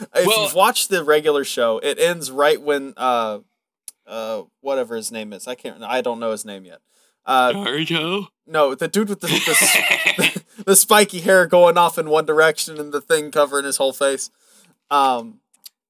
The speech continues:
Speaker 2: Oh, wow.
Speaker 1: uh, it starts with an H.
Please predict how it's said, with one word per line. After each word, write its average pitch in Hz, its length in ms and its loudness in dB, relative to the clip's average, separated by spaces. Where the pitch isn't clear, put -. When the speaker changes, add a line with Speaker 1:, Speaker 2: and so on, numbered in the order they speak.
Speaker 2:
Oh, 117 80 -8
wow. 101 420 -6
Speaker 1:
uh, 139 380 2
it - 120 -14
starts 175 280 -2
with 156 120 -4
an 123 160 -4
H. 123 420 -4